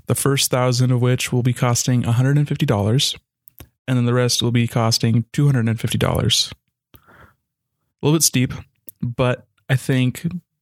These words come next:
they'll sell because E three is still recognized as this big industry event, and a lot of people just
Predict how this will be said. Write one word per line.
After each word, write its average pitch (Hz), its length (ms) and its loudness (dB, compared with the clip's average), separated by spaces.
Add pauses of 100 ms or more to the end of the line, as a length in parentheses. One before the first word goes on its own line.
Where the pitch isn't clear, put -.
(140)
they'll 127 120 0
sell - 360 2
because 117 480 0
E 135 140 2
three 120 300 2
is 117 100 0
still 113 640 0 (640)
recognized 117 840 0
as 113 220 0
this 113 160 2
big 120 340 0
industry 120 380 0
event, 110 360 2
and 113 120 -2
a 110 60 0
lot 113 160 2
of 120 60 -2
people 117 240 2
just 131 200 -2